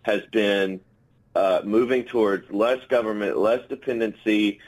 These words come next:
um, you know, a lot of really good steps in that direction. And then all of a sudden, here comes S B three oh six. It says we're gonna expand food stamps for people in Arkansas. And, you know, it,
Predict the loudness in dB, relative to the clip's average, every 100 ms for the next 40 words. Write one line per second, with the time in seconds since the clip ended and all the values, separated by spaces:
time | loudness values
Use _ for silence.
0 | -20 -6 -2 0 0 0 -2 -6 -6 0
1 | 2 0 0 0 2 2 0 0 0 0
2 | -2 -4 -2 -2 -2 -4 -2 -2 0 0
3 | 0 -2 -4 -4 -8 _ _ _ -4 -2
4 | -2 0 2 2 2 2 0 0 0 0
5 | -2 -2 -2 -2 -2 -2 -4 -4 0 2
6 | 2 -2 -2 -2 -6 -4 -2 0 2 2
7 | 2 -2 _ _ _ -4 -2 0 0 -4
8 | -12 -4 -2 0 0 -2 -2 -2 -2 -4
9 | -2 0 -2 -4 -20 _ _ _ 0 2
10 | 2 -2 -6 0 2 2 0 -2 -4 0
11 | 0 0 -2 _ _ -4 0 2 0 -4
12 | -10 -12 -6 -2 0 2 0 -2